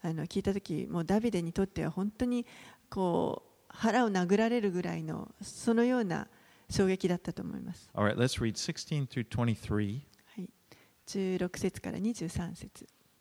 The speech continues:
Speaker 1: 私が神に呼ばわると、主は私を救ってくださる。夕、朝、真昼、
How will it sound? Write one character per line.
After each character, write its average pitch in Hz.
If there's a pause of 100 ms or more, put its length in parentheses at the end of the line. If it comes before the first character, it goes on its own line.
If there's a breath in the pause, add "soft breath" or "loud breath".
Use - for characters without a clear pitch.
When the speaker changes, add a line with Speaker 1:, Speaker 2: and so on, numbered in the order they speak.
(1400 loud breath)
Speaker 1:
私 240
が 240
神 269
に 208
呼 185
ば 190
わ 202
る 196
と、 - (140)
主 -
は 214
私 214
を 247
救 -
っ -
て -
く -
だ 180
さ 165
る。 - (680 soft breath)
夕、 220 (280)
朝、 196 (220)
真 185
昼、 190